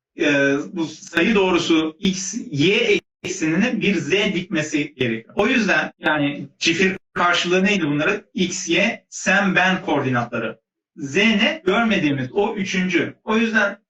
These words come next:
Tanrı'dan, yaratıcıdan sürekli ne olarak bahsediyoruz? O. Çünkü ona erişmemiz mümkün değil. Sadece yaklaştırılabiliriz. Mukarrebun ya da, e, sabikun. Yani şöyle, e, mukarrebun yaklaştırılmış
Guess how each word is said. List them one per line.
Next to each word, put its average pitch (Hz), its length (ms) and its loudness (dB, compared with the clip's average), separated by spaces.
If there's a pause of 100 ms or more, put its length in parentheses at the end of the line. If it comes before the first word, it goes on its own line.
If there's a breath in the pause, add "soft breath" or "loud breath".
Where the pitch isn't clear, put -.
(240)
Tanrı'dan, 180 520 0
yaratıcıdan 170 640 0
sürekli 185 440 -4
ne 202 120 2
olarak 151 360 0
bahsediyoruz? 143 540 -4 (220)
O. - 340 0 (240)
Çünkü 226 260 2
ona 214 220 4
erişmemiz 226 680 2
mümkün 202 360 4
değil. 127 200 0
Sadece 254 520 0
yaklaştırılabiliriz. 190 1300 0
Mukarrebun 175 720 2
ya 156 180 0
da, 180 240 0 (220)
e, 135 200 2 (120)
sabikun. 147 640 -2
Yani 135 360 -2 (120)
şöyle, 202 560 0 (200)
e, 151 60 2 (640)
mukarrebun 175 680 2
yaklaştırılmış 165 1500 0